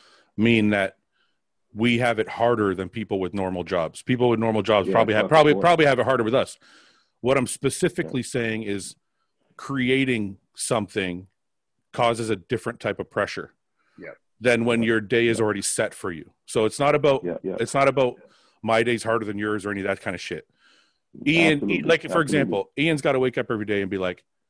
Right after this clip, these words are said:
Speaker 1: "How can I get better at the Olympias in four weeks or five weeks, whatever it is," right?
Speaker 2: Okay.
Speaker 1: It,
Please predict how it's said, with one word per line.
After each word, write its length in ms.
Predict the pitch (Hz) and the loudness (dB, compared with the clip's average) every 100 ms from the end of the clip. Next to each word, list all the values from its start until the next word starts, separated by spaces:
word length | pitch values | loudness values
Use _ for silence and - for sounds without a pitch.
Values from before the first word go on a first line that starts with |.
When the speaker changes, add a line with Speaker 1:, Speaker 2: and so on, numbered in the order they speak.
| _ _ _ _ _ | _ _ _ _ _
Speaker 1:
"How 180 | 120 117 | -4 -2
can 160 | 131 | -2
I 80 | 120 | -2
get 180 | 120 107 | -2 -2
better 220 | 107 107 | -2 0
at 60 | 98 | -2
the 100 | 101 | -4
Olympias 400 | 104 101 95 87 | -4 -2 -4 -4
in 60 | |
four 200 | - 95 85 | -6 -6 -6
weeks 300 | 85 - 85 | -8 -10 -10
or 140 | 78 | -10
five 300 | - 85 80 | -6 -6 -4
weeks, 220 | 82 - | -8 -4
whatever 240 | 92 87 80 | -2 -2 -4
it 20 | 73 | -6
is," 120 | - | 0
right? 180 | 95 - _ _ _ _ 113 | 0 0 _ _ _ _ -8
Speaker 2:
Okay. 120 | 117 | -4
Speaker 1:
It, 80 | 117 | -4